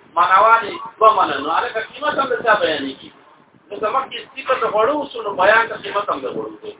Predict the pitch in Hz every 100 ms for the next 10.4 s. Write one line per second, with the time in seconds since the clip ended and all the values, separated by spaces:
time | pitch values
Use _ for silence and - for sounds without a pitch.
0 | _ _ _ - 190 - - - - -
1 | 180 - - - - - 160 208 240 220
2 | 214 202 185 180 - - 151 156 - 160
3 | 196 - - 208 202 - 202 - - -
4 | - - - - - - - - _ _
5 | _ _ - _ _ _ _ - _ _
6 | _ - 160 165 160 160 156 160 160 165
7 | 175 165 165 156 139 139 143 - 170 160
8 | 160 160 - - 160 - - - 170 -
9 | 160 160 160 160 165 160 165 160 - -
10 | _ _ -